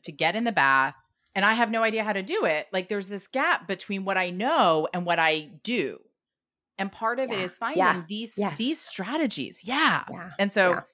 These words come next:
Speaker 1: in my private practice, I actually go into homes. I do weekend intensives with families where I, like, come in and show you what it looks like because it's not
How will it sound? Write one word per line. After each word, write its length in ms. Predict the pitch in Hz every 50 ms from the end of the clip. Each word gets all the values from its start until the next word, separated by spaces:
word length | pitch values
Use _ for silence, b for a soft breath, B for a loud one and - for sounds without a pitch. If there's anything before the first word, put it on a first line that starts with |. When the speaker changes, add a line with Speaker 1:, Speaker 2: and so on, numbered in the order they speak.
| _ _
Speaker 1:
in 140 | 214 214 202
my 180 | 202 214 277
private 320 | 311 - 262 202 175 170 160
practice, 300 | - 160 151 - 165 143 -
I 100 | - 180
actually 260 | 226 233 - - 180 160
go 200 | 156 160 156 -
into 320 | - 180 190 190 185 156
homes. 260 | 147 143 131 127 127 131
I 80 | 131
do 160 | 131 147 147
weekend 360 | 147 151 175 190 - 220 208 208
intensives 500 | 196 190 - 160 147 - 151 135 127 135
with 140 | 135 -
families 380 | - 135 123 120 127 135 139 139
where 100 | 147 143
I, 120 | 131 139
like, 300 | 151 156 143 139 143 139 - _ _ _ _ _ _ _
come 340 | - - - 220 214 214 214
in 460 | 214 - 214 233 233 196 165 160 151 - _
and 160 | - 175 170
show 380 | - - - - - 180 185 208
you 180 | 220 208 202 185
what 160 | 170 165 151
it 140 | 151 131 160
looks 260 | 226 269 - - -
like 200 | 117 92 - - _ _ _ _ _ _ _ _ _ _ _ _ _ _ _ _ _ _ _ _ _ _
because 300 | 208 202 - 220 214 208
it's 220 | 220 214 - -
not 440 | 185 180 180 208 233 302 311 -